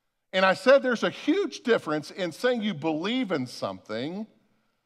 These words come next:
and it making a way in your life than actually understanding and trusting that God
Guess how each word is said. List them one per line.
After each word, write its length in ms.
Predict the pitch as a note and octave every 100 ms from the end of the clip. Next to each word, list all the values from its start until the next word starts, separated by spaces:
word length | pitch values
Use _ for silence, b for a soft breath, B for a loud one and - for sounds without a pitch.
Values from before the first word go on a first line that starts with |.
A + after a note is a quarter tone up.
| _ -
and 100 | D#3
it 140 | D3+
making 320 | D3 C#3+ D3 C3
a 60 |
way 380 | A#2 A#2 B2 C#3+
in 80 | A#2
your 140 | A#2
life 320 | A2 A#2+ B2 -
than 300 | C3 C#3+ C#3
actually 560 | D3 D3+ D#3+ E3+ D#3 D3+ - b b b
understanding 600 | D#3+ D#3 D3+ E3 D3 C#3+
and 80 | C3
trusting 440 | - D#3 E3 D3+
that 280 | C#3+ C#3 A2+
God 640 | D3 G3+ F#3 G#2+ E2 E2